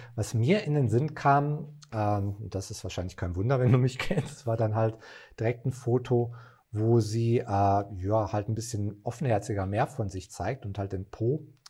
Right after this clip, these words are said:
ähm, aus dem Milchbad herausstreckt in diesem Fall. Das kam mir in den Sinn, habe ich dann auch fotografiert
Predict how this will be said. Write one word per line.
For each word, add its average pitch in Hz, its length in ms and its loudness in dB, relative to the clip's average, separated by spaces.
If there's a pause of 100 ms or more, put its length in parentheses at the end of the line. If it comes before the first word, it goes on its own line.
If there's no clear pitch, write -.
(220)
ähm, 110 460 0 (400)
aus 131 240 -4
dem 110 120 0
Milchbad 120 380 0
herausstreckt 113 580 -2
in 131 120 0
diesem 131 220 -2
Fall. 143 320 2 (500)
Das - 240 -2
kam 110 260 0
mir 123 160 0
in 170 60 0
den 147 160 2
Sinn, 135 260 0
habe 104 100 -2
ich - 60 -4
dann 98 140 -6
auch 135 160 -2
fotografiert 143 800 0